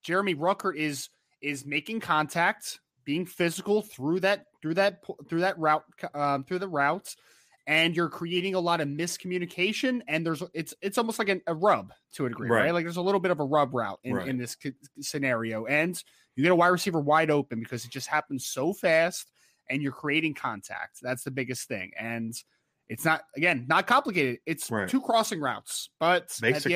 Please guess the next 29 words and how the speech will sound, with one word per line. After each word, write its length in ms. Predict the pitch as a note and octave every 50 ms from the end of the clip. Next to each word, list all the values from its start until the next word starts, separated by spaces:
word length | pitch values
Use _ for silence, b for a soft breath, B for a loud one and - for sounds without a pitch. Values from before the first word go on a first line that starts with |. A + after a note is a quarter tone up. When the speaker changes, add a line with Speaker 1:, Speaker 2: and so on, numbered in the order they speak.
| E3 A2+
Speaker 1:
of 60 | A#2+
the 60 | E3
day, 540 | D3+ E3 G#3 A3 F#3 D3 C#3 C3+ D3 E3 - _ _ _ _ _ _
it 180 | C3+ C#3+ D#3 D3+
is 480 | D#3 D3+ D3+ D3+ D3 C3+ - - - _ _ _ _ _ _ _ _ _
just 180 | - D3 C#3+ -
creating 640 | - - E3 D#3 D#3 D#3+ D#3 D#3 D#3 D3 C#3+ C3 B2 _ _ _
chaos 680 | - - E3 D#3 C3+ G#2 G2 F#2+ - - - - - -
Speaker 2:
Right. 160 | A2+ G#2+ G2+ -
Speaker 1:
for 100 | B2 A#2
a 40 | A#2
second 400 | - - B2 A2 - A#2+ G2 F#2+
level 300 | F#2 - - - - - _ _
of 60 | A#2+
the 80 | A#2 F3+
Speaker 2:
Well, 160 | F#3+ F#3 E3
Speaker 1:
defense. 340 | - - - - - - -
Speaker 2:
and 140 | - F3 F3
the 60 | E3+
thing 240 | E3 E3+ G3 F#3 F3
is, 160 | E3 D3 -
too, 220 | - - - F#3+ F3+
is 160 | D#3 B2+ G#2+
they 180 | B2+ D3+ F3+ F3+
teach 480 | - - - - - G3+ G3 - -
it 160 | C#3 A2+ -
so 220 | - - - C3 A#2
well 260 | G#2 A2 A2 G#2+ G2
technically 800 | - - - C3 B2 - G2 F#2 E2 - C#2 C2+ - - - _